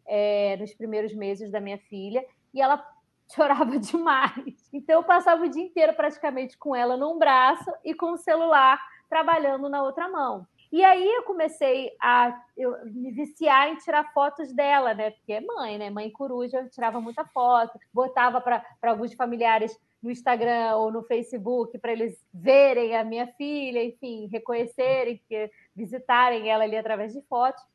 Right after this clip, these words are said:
E aí eu fui ali aprendendo a mexer naquela, naquela ferramenta e descobrindo histórias. E eu passei a acompanhar muitas histórias de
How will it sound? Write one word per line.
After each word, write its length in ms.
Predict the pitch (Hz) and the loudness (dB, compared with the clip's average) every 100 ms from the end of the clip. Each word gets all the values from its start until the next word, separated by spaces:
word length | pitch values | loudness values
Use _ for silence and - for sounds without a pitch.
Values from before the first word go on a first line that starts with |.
| _ _ | _ _
E 120 | 285 | 6
aí 200 | 381 370 | 8 8
eu 140 | 349 403 | 6 0
fui 380 | - 370 359 381 - | -2 -4 -2 -4 0
ali 540 | 330 320 302 320 339 - _ | 0 0 -4 -8 -10 -14 _
aprendendo 560 | 302 311 330 311 294 294 | 0 2 0 0 -2 -2
a 40 | |
mexer 340 | 285 285 285 | -6 -6 -8
naquela, 420 | 247 247 247 226 220 | -8 -8 -4 -4 -4
naquela 400 | 226 226 233 240 | -10 -6 -6 -4
ferramenta 640 | 269 285 330 269 285 294 311 | -6 -6 -6 -6 -6 -8 -8
e 80 | 320 | -10
descobrindo 760 | 320 - 392 262 302 339 330 | -10 -8 -8 -6 -6 -6 -8
histórias. 720 | 262 - - 190 190 180 175 _ _ | -12 -12 -8 -6 -6 -8 -14 _ _
E 120 | 247 | -6
eu 60 | 285 | -2
passei 420 | 285 277 - 277 | -2 -2 -2 -2
a 20 | |
acompanhar 640 | 302 302 - 269 240 233 247 | -2 -6 -4 -4 -2 -4 -4
muitas 540 | 233 254 269 277 277 | -8 -6 -6 -8 -10
histórias 640 | 302 - 262 240 247 254 | -12 -6 0 2 0 -6
de 180 | - 330 | -10 -12